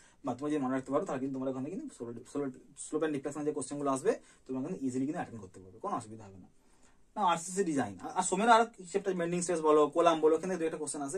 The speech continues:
but যেগুলো বললাম major সেগুলো বললাম আমি। Now, আরসিসি ডিজাইন, Directly আমাদের question আসে, Directly কোডার value, Code থেকে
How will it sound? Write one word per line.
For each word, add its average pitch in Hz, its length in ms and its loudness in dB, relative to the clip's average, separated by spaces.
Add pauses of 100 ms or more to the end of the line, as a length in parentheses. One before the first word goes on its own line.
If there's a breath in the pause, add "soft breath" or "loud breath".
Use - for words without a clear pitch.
but 190 160 0
যেগুলো 151 200 2
বললাম 156 200 0
major 147 120 0
সেগুলো 175 420 -6 (140)
বললাম 98 220 -14
আমি। - 100 -20 (640 soft breath)
Now, 233 160 4
আরসিসি 226 220 2 (100)
ডিজাইন, 139 300 0
Directly 180 380 6
আমাদের 180 180 2
question 143 240 -4
আসে, 123 160 -12
Directly 143 360 4
কোডার 143 220 2
value, 98 160 -10 (580)
Code 185 220 10
থেকে 175 120 -2